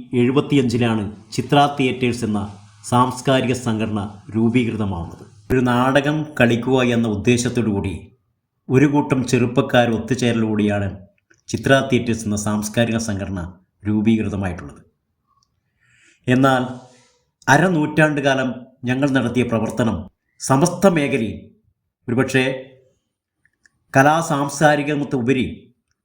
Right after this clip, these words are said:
ഞങ്ങൾ തൊടാത്ത പ്രവർത്തന മേഖല ഇല്ലെന്ന് തന്നെ പറയാം. അമ്പത്തിയാറോളം കലാസൃഷ്ടികൾ അവതരിപ്പിക്കാൻ കഴിഞ്ഞു എന്നതിൽ അതിയായ സന്തോഷമുണ്ട്. നാടകങ്ങൾ, സംഗീത ശില്പങ്ങൾ, ചൊൽക്കാഴ്ചകൾ ഇവയൊക്കെയായിരുന്നു അന്ന്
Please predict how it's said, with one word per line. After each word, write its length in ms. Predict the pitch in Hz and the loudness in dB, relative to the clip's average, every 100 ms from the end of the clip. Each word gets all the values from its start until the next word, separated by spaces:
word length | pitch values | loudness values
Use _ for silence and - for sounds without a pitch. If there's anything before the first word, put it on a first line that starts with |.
| _ | _
ഞങ്ങൾ 260 | 117 139 160 160 | 0 2 0 -2
തൊടാത്ത 440 | - 135 143 143 | -2 4 4 2
പ്രവർത്തന 420 | 147 135 131 127 135 | -2 -2 -4 0 0
മേഖല 320 | 131 123 120 117 - | 2 2 0 -2 -2
ഇല്ലെന്ന് 360 | 117 123 147 143 | 0 2 4 2
തന്നെ 200 | 120 110 | 2 2
പറയാം. 300 | 101 85 - - _ - | 0 -4 -8 -18 _ 4
അമ്പത്തിയാറോളം 1000 | 156 165 180 175 151 127 131 139 135 131 - | 4 4 0 2 2 2 0 0 0 -2 -6
കലാസൃഷ്ടികൾ 800 | 117 113 123 135 127 - 120 123 123 107 | -4 0 2 0 -4 -2 0 0 -4 -6
അവതരിപ്പിക്കാൻ 640 | 107 120 127 131 120 123 | -2 0 0 0 0 -2
കഴിഞ്ഞു 340 | 113 107 107 110 | 0 0 2 0
എന്നതിൽ 300 | 95 95 87 - _ - | -2 -4 -8 -12 _ -8
അതിയായ 300 | 98 120 117 | 0 2 2
സന്തോഷമുണ്ട്. 600 | - 80 90 82 78 - - | -2 -8 -10 -12 -14 -16 0
നാടകങ്ങൾ, 500 | 120 123 131 120 120 165 - - _ _ _ _ - | 4 4 2 0 0 -4 -10 -20 _ _ _ _ -16
സംഗീത 440 | - 131 131 147 143 | -2 2 4 4 2
ശില്പങ്ങൾ, 460 | 139 110 117 120 117 - - _ _ _ _ _ _ | 0 0 0 0 -2 -10 -20 _ _ _ _ _ _
ചൊൽക്കാഴ്ചകൾ 680 | - 135 131 151 131 - 110 110 - _ _ _ _ - | 2 4 4 2 2 -2 -6 -6 -14 _ _ _ _ -4
ഇവയൊക്കെയായിരുന്നു 760 | 127 160 156 151 135 117 113 101 - - - | 4 4 4 2 2 0 -2 -4 -12 -6 -2
അന്ന് 240 | 131 139 | 0 0